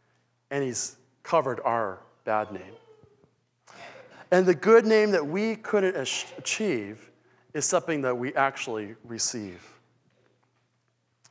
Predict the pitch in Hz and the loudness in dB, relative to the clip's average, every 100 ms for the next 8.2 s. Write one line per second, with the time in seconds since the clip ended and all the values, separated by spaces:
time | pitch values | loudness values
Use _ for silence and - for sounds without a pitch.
0 | _ _ - _ 196 180 151 156 170 139 | _ _ -20 _ 0 2 2 2 2 2
1 | - 170 156 139 - 147 135 - 123 120 | 0 2 2 0 -4 -4 -4 -4 -4 0
2 | 127 117 98 98 _ _ _ _ _ - | 0 0 -2 -10 _ _ _ _ _ -20
3 | - 156 - 196 190 151 147 170 180 185 | -10 -8 0 2 2 -2 -2 0 0 -2
4 | 143 - 170 156 160 156 147 - - 113 | -2 -4 -4 -2 2 2 2 -4 -12 -10
5 | 113 101 107 - _ _ 131 120 156 143 | -6 -6 -8 -16 _ _ -10 -4 -4 -4
6 | 123 - 170 139 - 139 123 113 110 117 | -8 -4 -4 -4 -6 -6 -6 -8 -6 -2
7 | 110 107 - 123 107 - 117 98 107 101 | -2 -2 -6 -8 -10 -10 -10 -14 -14 -14
8 | 92 | -14